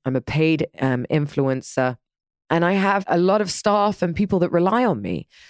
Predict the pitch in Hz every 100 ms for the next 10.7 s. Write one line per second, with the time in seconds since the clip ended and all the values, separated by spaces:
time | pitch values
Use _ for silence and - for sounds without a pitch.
0 | _ - - 175 156 160 - 190 156 143
1 | - 208 185 - 180 175 - 175 202 240
2 | 139 92 - 156 156 151 - - _ _
3 | - 160 165 247 277 180 - 113 156 -
4 | _ _ 170 185 214 220 220 220 - _
5 | _ _ - 170 151 - 180 - 220 208
6 | - - 107 - - _ _ _ _ 175
7 | 180 - 226 226 214 175 170 - - 175
8 | 175 - 147 170 165 170 147 95 - 175
9 | 196 247 262 185 175 170 175 160 151 156
10 | 147 143 - 170 117 - -